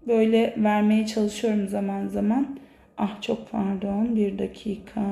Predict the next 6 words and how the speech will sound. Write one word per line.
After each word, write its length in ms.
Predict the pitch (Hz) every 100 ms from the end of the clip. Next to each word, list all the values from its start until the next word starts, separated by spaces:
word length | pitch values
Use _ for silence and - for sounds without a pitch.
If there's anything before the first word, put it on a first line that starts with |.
| 202 233 269 - - - _ _ _ _ _ _ _ -
Hı. 100 | 214 - - _ _ _ _ _ _ _ _ _ _ _ - - - - _ -
Kesir. 840 | 240 226 - 233 214 220 269 - - - _ _ _ _ _ _ _ _ _ _ _ _ _ _ _ - - _ _ _ _ - - - - - - _ _ _ _ - - _ - - _
Kesir. 840 | - 208 - - 196 196 208 220 - - _ _ - - _ - -
Nedir 320 | 220 220 185
zıttı 460 | 175 185 - - 220
kesirin? 1000 | 214 - - 175 180 214 254 311 -